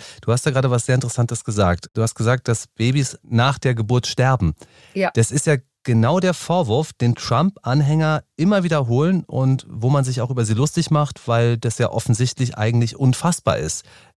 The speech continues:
Speaker 1: Kannst du das nochmal genauer erklären?
Speaker 2: Also es ist so, dass in Minnesota jeder abtreiben darf, ohne irgendwelche Gründe zu benennen. Also man kann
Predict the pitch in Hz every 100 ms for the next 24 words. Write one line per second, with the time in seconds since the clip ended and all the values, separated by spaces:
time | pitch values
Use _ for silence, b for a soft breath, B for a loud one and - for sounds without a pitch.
0 | - 120 135 180 170 156 143 131 127 127
1 | 113 - 127 214 - _ _ _ - 214
2 | 214 233 302 - - 277 302 294 262 247
3 | 247 240 - 233 254 - 302 339 b b
4 | b b - 185 220 254 294 - 202 -
5 | - 175 175 185 160 143 - - - _
6 | _ _ _ - 302 320 285 262 277 254
7 | 233 233 202 214 269 294 285 - 240 240
8 | 240 240 247 240 - 214 226 214 214 240
9 | 214 339